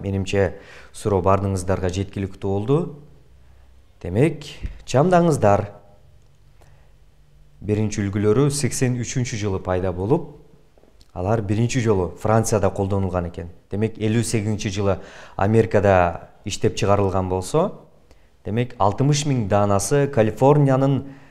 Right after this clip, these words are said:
Фресно шаарынын тургундарына таркатылган. Жыл санап бул нерсеге талап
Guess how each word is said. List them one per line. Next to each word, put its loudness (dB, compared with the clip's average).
Фресно 6
шаарынын 2
тургундарына -2
таркатылган. -8
Жыл 2
санап 0
бул -4
нерсеге 0
талап 0